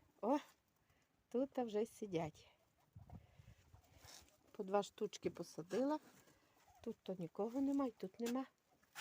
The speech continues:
Отака. Тут трошки в мене сітки не хватило, то я зв'язала.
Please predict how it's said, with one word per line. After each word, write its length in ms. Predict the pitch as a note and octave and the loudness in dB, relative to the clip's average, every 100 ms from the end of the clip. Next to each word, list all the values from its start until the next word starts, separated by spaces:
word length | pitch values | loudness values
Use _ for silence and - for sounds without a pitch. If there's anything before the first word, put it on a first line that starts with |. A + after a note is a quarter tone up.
| - _ _ - - - _ - - | -14 _ _ -20 -20 -20 _ -20 -12
Отака. 420 | G3+ F3+ - E3+ - - - - - - - - - _ _ _ _ _ - - - - - - - | -10 -10 -8 -8 -8 -18 -20 -20 -20 -20 -20 -20 -20 _ _ _ _ _ -16 -16 -18 -20 -20 -20 -4
Тут 280 | A3+ A#3+ - - _ _ _ _ _ - - _ | 0 0 -4 -18 _ _ _ _ _ -20 -20 _
трошки 400 | - G3+ - - | -6 -4 -4 -4
в 40 | F#3+ | -2
мене 320 | G3 G#3 F3+ - _ - _ - - - - _ - | 0 -2 -4 -10 _ -20 _ -20 -20 -20 -20 _ -8
сітки 320 | - C4 - A#3 | -4 -4 0 0
не 100 | A3+ | 0
хватило, 480 | - - A3+ G#3 | -4 -2 0 -2
то 140 | F#3+ G3+ | -4 -4
я 160 | G#3 | -2
зв'язала. 540 | F3 F3+ E3+ E3+ D#3+ | -2 -4 -4 -4 -4